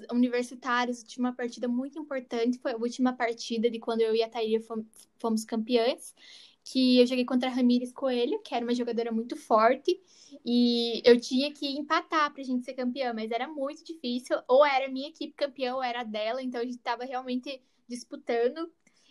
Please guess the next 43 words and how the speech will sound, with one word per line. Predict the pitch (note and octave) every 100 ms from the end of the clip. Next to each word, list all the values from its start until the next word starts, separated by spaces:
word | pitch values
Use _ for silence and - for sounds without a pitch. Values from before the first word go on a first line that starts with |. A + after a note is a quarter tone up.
| -
e | B3+ C4 C4 B3+ A#3+
a | A#3 A#3 A#3+
gente | A#3+ B3
acabou | - A#3+
empatando, | B3 C4+ D#4+ C#4+ B3 C#4+
mas | D#4+ B3+
foi | B3+ B3+
uma | C4
partida | B3+ B3+ B3+ C#4
muito | C4+ B3+ E4
longa, | C#4 C4 D4
uma | B3
das | A#3+ A3+
últimas | B3 C4 B3+
partidas | C4 B3+ B3+ A#3+ A3+ B3+
lá | B3 A3
a |
terminar, | A#3+ A#3 A3+ A3+ G#3 A#3+ - _ _ _ _ -
e | B3 B3+ B3+
foi | B3 B3+
a |
partida | B3 C4+ B3+ C4
que | C#4 D4 C#4+ D4 D4
ajudou | C4+ B3+ B3+ B3 B3+
a | C4+
gente | C4 C4
ali | C4+ B3+
a | C4+
terminar | C#4+ C4+ C4 C4+ B3 B3 C#4
e |
ganhar | B3+ C#4 C4
o |
título, | D4 - D4+ - G#3
né? | G#3 B3+ _ _ _
Então, | A#3+ A#3+
pra | A#3+ B3+ B3
mim, | A#3+ B3
foi | C4 B3+
uma | B3+
das | B3+
partidas | - B3+ B3+ A#3+
mais | A#3+ A#3 A#3+
importantes. | B3 C4+ D4+ B3 B3 - -